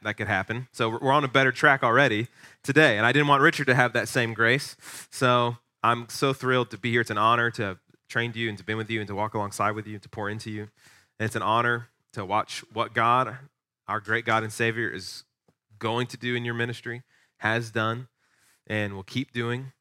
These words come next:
And with that, I, I love this passage. It's actually the same passage that I preached at my ordination. I, I bet that sentence has never been said by anyone ever. Here, I wanna preach at your ordination the passage I preached at my ordination,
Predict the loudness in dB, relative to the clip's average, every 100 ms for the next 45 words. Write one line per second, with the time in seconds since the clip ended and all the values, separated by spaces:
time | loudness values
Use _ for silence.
0 | _ _ _ _ _ _ -6 -4 -4 -6
1 | -14 -10 -2 2 2 2 0 -2 0 0
2 | 0 2 0 0 -10 -4 -4 -2 -8 -8
3 | -2 -2 -2 -4 -2 0 2 0 -2 -6
4 | 2 4 4 -2 -2 -8 -12 _ 0 4
5 | 4 4 0 -2 -2 -4 0 2 4 6
6 | 4 0 0 -2 0 -2 -2 -4 -4 -2
7 | -4 -4 -8 -12 -14 -20 _ _ _ -12
8 | 0 4 6 6 4 2 2 4 4 4
9 | 4 2 -4 2 2 2 4 4 6 0
10 | 2 2 2 0 0 -2 -2